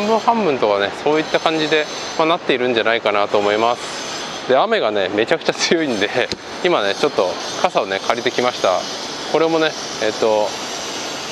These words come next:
多分どっかに、はい、こんな感じで、リッツ・カールトンの文字がね、ある傘を借りてきました。まあ、一応ね、チェックインは一時間か三十分待てばできるよみたいな感じだったんですけど、まあ、ひとまずね、あの、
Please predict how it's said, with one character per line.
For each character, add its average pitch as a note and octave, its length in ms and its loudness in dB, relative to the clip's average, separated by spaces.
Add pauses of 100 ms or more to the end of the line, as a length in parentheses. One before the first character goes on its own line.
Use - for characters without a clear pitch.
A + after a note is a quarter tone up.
(140)
多 A#2+ 60 2
分 A2 100 0
ど A#2 80 4
っ - 40 0
か G2 120 -2
に、 F2+ 80 -2
は - 160 -2
い、 - 20 -6 (300)
こ G#2+ 80 0
ん - 20 2
な G#2 80 2
感 G2+ 160 0
じ F#2+ 60 -4
で、 G2+ 140 0 (460)
リ A2 60 0
ッ - 40 -6
ツ・ - 80 -2
カ C#3 80 4
ー - 20 4
ル A#2+ 80 2
ト G#2 100 -6
ン G2 40 0
の G2 60 0
文 G#2 140 0
字 G2+ 80 0
が F#2 100 2
ね、 F#2+ 100 0 (460)
あ A#2 120 4
る G2+ 160 -2
傘 A#2 300 0
を F2+ 80 -4 (240)
借 G#2+ 120 0
り - 60 -2
て A#2 60 0
き A#2 100 0
ま A#2 100 0
し - 80 -6
た。 F#2+ 140 2 (520)
ま F3 100 4
あ、 E3 40 2
一 D#3+ 180 0
応 A3+ 60 6
ね、 G#3 160 4
チ - 140 0
ェ - 20 0
ッ - 40 -10
ク - 160 -2
イ B3+ 40 4
ン B3+ 80 2
は F3+ 160 4
一 F3+ 220 -2
時 A#3 100 0
間 A#3+ 400 2
か F#3 140 2
三 F#3+ 220 0
十 G#3+ 100 0
分 F3 180 2
待 E3+ 140 2
て F3 80 2
ば C#3+ 100 2
で D3+ 140 0
き - 100 -2
る F3 80 0
よ D3+ 120 4
み C3 120 0
た B2 100 2
い G#2+ 40 0
な G#2+ 100 2
感 C#3+ 240 0
じ D3+ 80 0
だ D#3 80 4
っ D3+ 40 -2
た C3+ 160 0
ん A#2 80 0
で G#2+ 60 0
す - 80 -12
け A2+ 100 2
ど、 A2 360 2 (720)
ま D#3+ 260 2
あ、 - 20 -4 (340)
ひ - 120 -8
と A3+ 80 6
ま D3+ 140 2
ず G2+ 80 -6
ね、 F#2+ 160 0 (720)
あ A2 140 2
の、 G2+ 360 2